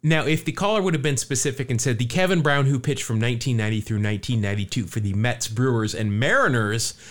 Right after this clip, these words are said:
I would still say Romine was better. But had they specified the Kevin Brown who pitched from nineteen eighty-six through two thousand and five, was a six-time All-Star, won two E R A titles and a World Series ring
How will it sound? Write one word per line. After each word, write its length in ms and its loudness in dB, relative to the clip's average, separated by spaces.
I 120 0
would 160 2
still 240 0
say 200 -2
Romine 500 -4
was 160 -6
better. 340 -10
But 380 0
had 160 0
they 100 2
specified 560 -2
the 60 0
Kevin 320 0
Brown 240 -2
who 100 -2
pitched 220 -6
from 140 -4
nineteen 340 -2
eighty-six 480 -6
through 180 -6
two 220 -4
thousand 540 0
and 200 -4
five, 440 -2
was 160 -2
a 40 -2
six-time 680 0
All-Star, 720 0
won 220 0
two 260 0
E 180 2
R 220 2
A 100 2
titles 460 -2
and 80 0
a 20 -2
World 260 -2
Series 440 0
ring 240 0